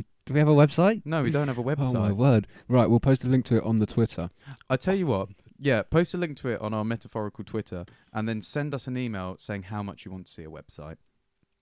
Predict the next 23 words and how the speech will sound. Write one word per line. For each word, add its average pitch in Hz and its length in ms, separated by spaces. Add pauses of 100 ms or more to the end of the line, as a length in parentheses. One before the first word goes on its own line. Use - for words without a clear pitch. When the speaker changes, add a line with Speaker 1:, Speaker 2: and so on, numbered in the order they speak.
(300)
Speaker 2:
How 147 60
about 143 160
that? 143 280 (540)
Speaker 1:
Well, 180 220
like 226 180
you're 214 80
saying 180 220
about 135 160
the 120 60
police, 104 300
okay, 95 200
so 123 120
there 135 220
is, 139 140
Speaker 2:
Yeah. 90 120 (460)
Speaker 1:
on 120 120
one 156 120
of 139 60
the 120 80
responses, 92 720 (120)
Speaker 2:
Mm. 104 240
Speaker 1:
which 110 200
is, 98 340